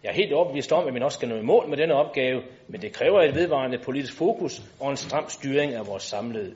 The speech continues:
økonomi. Jeg tror, jeg sagde det også ved førstebehandlingen, at på nuværende tidspunkt, der kender vi ikke indholdet i regeringens moderniseringsprogram, så vi er nødsaget til at vente med den konkrete udmøntning,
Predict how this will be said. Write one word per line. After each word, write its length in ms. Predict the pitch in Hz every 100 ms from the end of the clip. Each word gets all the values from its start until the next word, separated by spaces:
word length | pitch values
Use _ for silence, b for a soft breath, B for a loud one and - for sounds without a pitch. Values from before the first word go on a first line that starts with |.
| -
økonomi. 680 | - 98 104 127 127 - - _ _ _ _ _ - B B B B B B B B _ -
Jeg 80 | 113
tror, 180 | - 175
jeg 100 | 147
sagde 240 | 170 170
det 220 | 170 113 -
også 260 | 127 -
ved 60 | 120
førstebehandlingen, 680 | 160 175 - 139 151 131 123
at 60 | 120
på 80 |
nuværende 320 | 135 196 156 120
tidspunkt, 380 | - - 131
der 60 | 147
kender 340 | - 185 190
vi 160 | 143 139
ikke 180 | 175 135
indholdet 480 | 135 135 120 101 104
i 80 |
regeringens 540 | 107 107 123 92 87 - B -
moderniseringsprogram, 920 | 113 110 104 180 175 - 117 90 85 - - B B
så 180 | - 123
vi 120 | 113
er 40 | 120
nødsaget 360 | 160 - 147
til 140 | - 170
at 120 | 139
vente 240 | 143 170
med 120 | 139 110
den 80 | -
konkrete 460 | 104 - 208 139
udmøntning, 600 | 143 139 131 - 107 90